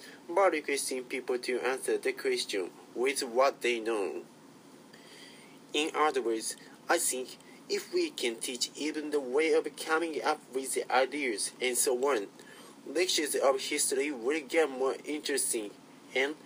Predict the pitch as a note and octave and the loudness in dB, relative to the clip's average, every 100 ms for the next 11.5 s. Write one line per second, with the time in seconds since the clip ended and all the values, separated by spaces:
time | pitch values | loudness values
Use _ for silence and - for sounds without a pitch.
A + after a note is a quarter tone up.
0 | - - E3+ - - C#3+ C3+ C#3 C3+ D3 | -8 0 2 2 2 0 -2 2 2 2
1 | - - - G#2+ C3 D3+ - - C3+ C3+ | -6 -20 -12 2 2 4 0 0 0 2
2 | C3+ C3+ A#2+ - G2 - - - - - | 0 -2 0 0 0 -6 -18 -20 -20 -20
3 | - - - - - - - - - - | -20 -20 -20 -20 -20 -20 -20 -20 -20 -20
4 | - - - - - - - - - - | -20 -20 -20 -20 -18 -18 -18 -18 -20 -20
5 | - - - - E3 - B2+ A#2+ - - | -20 -20 -10 -2 2 4 4 2 0 -14
6 | - - C#3+ F3 F#3 D#3+ C#3 C3 A2+ C3+ | -20 -4 2 4 4 2 -2 -4 0 2
7 | C3+ - - - D#3 - D#3 D3+ D3 D3+ | 2 -2 2 2 2 -2 -4 -2 2 4
8 | D3+ B2 A2+ G#2+ G#2 C#3 C#3+ C3+ C3+ - | 4 4 2 0 2 4 4 2 -2 -2
9 | C#3 - - G2+ F#2 - - - D3 F3 | -2 -2 -2 -4 -6 -12 -20 -8 -4 -2
10 | C#3 A#2 A2 A#2 - - C3 C3+ C3 A#2+ | 0 0 0 0 -2 0 2 2 -2 -2
11 | B2+ A2+ B2 G2 F#2+ | 0 4 4 4 2